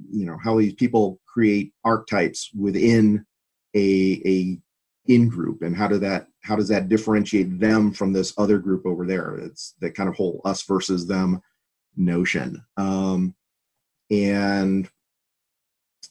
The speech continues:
so I, you know, that's, that's what the whole book is about, is trying to figure out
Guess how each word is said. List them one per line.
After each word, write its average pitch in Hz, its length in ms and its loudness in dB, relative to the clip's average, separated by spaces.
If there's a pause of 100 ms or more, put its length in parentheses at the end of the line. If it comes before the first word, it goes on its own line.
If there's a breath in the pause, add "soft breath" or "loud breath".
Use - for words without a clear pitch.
(120)
so 127 400 6
I, 113 60 2
you 120 160 0
know, 107 180 2
that's, 123 420 -2
that's 143 320 2
what 147 200 2
the 127 100 2
whole 127 180 4
book 120 260 2
is 95 100 2
about, 95 300 -2
is 87 100 -2
trying 113 220 0
to 110 60 0
figure 107 360 0
out 95 260 -4